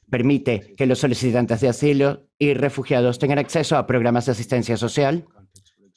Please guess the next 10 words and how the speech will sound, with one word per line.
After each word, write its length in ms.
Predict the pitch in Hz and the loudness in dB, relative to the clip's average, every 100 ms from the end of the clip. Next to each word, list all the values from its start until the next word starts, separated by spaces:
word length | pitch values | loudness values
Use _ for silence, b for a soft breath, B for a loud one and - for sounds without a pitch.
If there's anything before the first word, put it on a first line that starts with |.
| _ | _
Y 120 | 127 | 0
en 100 | 123 | 2
el 160 | 123 - | 0 -2
contexto 540 | 135 120 143 - 156 | -2 -2 -2 0 -2
sudafricano, 720 | 143 151 147 143 135 165 160 143 | 0 0 0 0 -2 0 0 0
por 140 | 123 | 0
ejemplo, 720 | 120 127 127 120 131 127 127 B B B B B | 0 2 0 0 0 0 -2 B B B B B
el 180 | 131 135 | -2 0
gobierno 580 | 123 123 131 123 127 123 | 0 2 2 2 0 0
sudafricano 1120 | - - - 143 131 135 156 147 139 127 127 | -6 -10 0 2 2 0 0 -4 0 2 0